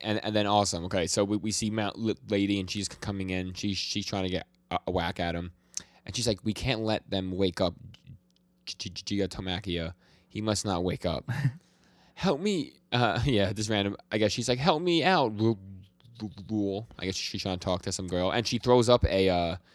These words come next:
Speaker 1: screwdriver, basically. Or like
Speaker 2: It's
Speaker 1: a,
Speaker 2: like
Speaker 1: a
Speaker 2: a
Speaker 1: wrench.
Speaker 2: wrench, yeah. And this girl, Rule, it's the name of Kodai, who's in Class B, apparently.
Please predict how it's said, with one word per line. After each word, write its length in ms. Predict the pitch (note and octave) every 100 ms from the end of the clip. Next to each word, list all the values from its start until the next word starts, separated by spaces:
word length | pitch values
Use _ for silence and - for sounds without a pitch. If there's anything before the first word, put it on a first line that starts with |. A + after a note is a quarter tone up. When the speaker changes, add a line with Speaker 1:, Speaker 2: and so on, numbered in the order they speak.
| _
Speaker 1:
screwdriver, 760 | - - - G#2 G2+ G#2 A2 B2
basically. 560 | B2+ B2 B2+ C3 C#3 C3+
Or 100 | G2+
like 140 | F#2+
Speaker 2:
It's 120 | -
Speaker 1:
a, 40 | C3+
Speaker 2:
like 80 |
Speaker 1:
a 40 | B2
Speaker 2:
a 40 |
Speaker 1:
wrench. 400 | A2 G2 F2+ -
Speaker 2:
wrench, 280 | G#2 F2+ F2+
yeah. 60 | - -
And 140 | A#2+ B2+
this 100 | -
girl, 220 | D3 A#2+
Rule, 340 | G2+ G#2 A#2
it's 160 | G#2+ -
the 180 | G2+ G2+
name 360 | G#2 G#2 G#2+
of 180 | G2 F#2
Kodai, 580 | - A#2 G2+ E2+ E2+ E2+
who's 180 | F#2 F2+
in 100 | F2
Class 240 | F2 E2+
B, 140 | - C#2+
apparently. 400 | - D2+ -